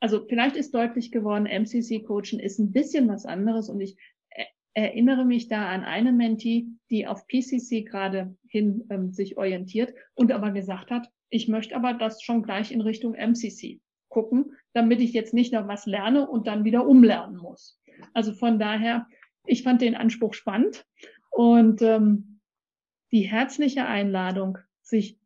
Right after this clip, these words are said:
damit auseinanderzusetzen und auch damit auseinanderzusetzen, die eigene professionelle, ähm, Entwicklung nochmal in unterschiedliche Richtungen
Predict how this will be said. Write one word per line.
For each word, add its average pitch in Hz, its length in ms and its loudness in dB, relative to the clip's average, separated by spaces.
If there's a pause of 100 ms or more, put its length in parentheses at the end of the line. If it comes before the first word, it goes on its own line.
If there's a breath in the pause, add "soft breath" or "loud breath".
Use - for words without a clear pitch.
damit 202 420 0
auseinanderzusetzen 240 1040 -2
und 214 140 -2
auch 202 160 -8
damit 233 340 2
auseinanderzusetzen, 220 1000 -2
die 208 120 -2
eigene 220 280 2
professionelle, 196 920 -4 (460 soft breath)
ähm, 202 220 -6
Entwicklung 226 580 -2 (320)
nochmal 196 560 -2
in 196 180 -4
unterschiedliche 220 800 2
Richtungen 180 500 -4